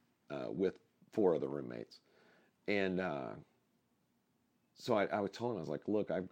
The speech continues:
I ha-, I've gotten a job offer. I have to take it." And he's like, and the, the, the, o-, the guy that was in charge of the Texas Education Agency group I was in, he goes, uh, he goes, "Well, hang on just a second." And he goes and walks in another room and comes back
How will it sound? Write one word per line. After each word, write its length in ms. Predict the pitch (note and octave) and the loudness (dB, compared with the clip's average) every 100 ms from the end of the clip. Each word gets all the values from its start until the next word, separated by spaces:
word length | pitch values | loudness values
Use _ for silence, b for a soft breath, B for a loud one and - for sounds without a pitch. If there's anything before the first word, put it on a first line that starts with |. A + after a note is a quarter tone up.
| - | -6
I 140 | F#2 | -4
ha-, 180 | G#2 G2+ - | -2 -6 -8
I've 200 | F#2 F#2+ | -10 -4
gotten 280 | G2+ F2 F2+ | -2 -2 -4
a 40 | |
job 340 | C#2 D#2+ D#2+ C#2+ | -4 -4 -4 -4
offer. 400 | C2+ - B1+ B1+ | -8 -8 -12 -10
I 60 | D#2+ | -14
have 120 | - | -16
to 60 | - | -10
take 280 | D#2 C#2+ | -8 -6
it." 180 | G#1+ G1+ - | -8 -10 -12
And 80 | |
he's 240 | F2 E2+ D#2 | -8 -8 -6
like, 180 | D2 C#2+ b b b b b _ _ | -6 -8 b b b b b _ _
and 100 | F#2+ | -2
the, 100 | F2 C#2+ | 0 2
the, 320 | F#2 D#2 D#2+ - | 4 2 0 2
the, 140 | A#2+ | 2
o-, 200 | E2 G2+ F2 | 2 -2 0
the 120 | G#2+ | 4
guy 180 | A#2+ A2+ | 6 6
that 60 | |
was 120 | F2 | 4
in 80 | F2+ | -2
charge 260 | - E2+ E2 | -2 -2 -2
of 60 | |
the 60 | C2+ | -6
Texas 300 | - D2+ - | -6 -6 -4
Education 380 | C2 - C2+ A1 | -6 -4 -6 -6
Agency 200 | G1+ - | -10 -10
group 220 | - D2+ A1 | -6 -6 -6
I 60 | |
was 100 | B1 | -8
in, 180 | B1+ A#2+ b b b b | -10 -12 b b b b
he 160 | - A#2+ | 2 6
goes, 300 | A2 F#2+ E2+ | 6 6 2
uh, 340 | F2+ C#2+ A1+ - | -2 -2 -4 -6
he 100 | G2+ | -2
goes, 220 | E2+ D#2 - | -2 -2 -4
"Well, 300 | G2 G2 F2 | 2 2 2
hang 260 | - F#3 | -2 0
on 160 | D3 F2 | 0 -2
just 220 | F#2 - | -6 -8
a 20 | |
second." 320 | - E2 - - _ - | -8 -8 -8 -18 _ -6
And 100 | A2 | -2
he 60 | |
goes 240 | G#2+ A#2+ A#2+ | 4 4 4
and 120 | G2+ | 0
walks 320 | F#2 B2+ - | 0 0 -4
in 120 | C#3 | -6
another 300 | C3 A#2 A#2 | -4 -4 -4
room 280 | G#2 D#2 B1+ | -4 -8 -10
and 100 | B1+ | -14
comes 240 | - C#3+ C3 | -10 -8 -8
back 260 | A#2 A#2+ | -8 -10